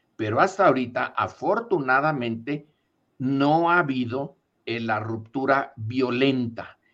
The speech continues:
La violencia es, eh, en el discurso político, es muy violento. Pero bueno,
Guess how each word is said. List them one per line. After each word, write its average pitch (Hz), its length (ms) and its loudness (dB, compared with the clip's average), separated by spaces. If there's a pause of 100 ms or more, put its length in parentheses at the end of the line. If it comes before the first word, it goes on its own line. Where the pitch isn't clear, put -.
(280)
La 143 240 4
violencia 170 800 4
es, - 480 -2
eh, 135 540 -2
en 135 180 -2
el 123 120 -4
discurso 156 600 -2
político, 117 480 -4
es 156 100 -4
muy 208 480 4
violento. 151 960 -2 (640)
Pero 233 160 0
bueno, 285 420 -2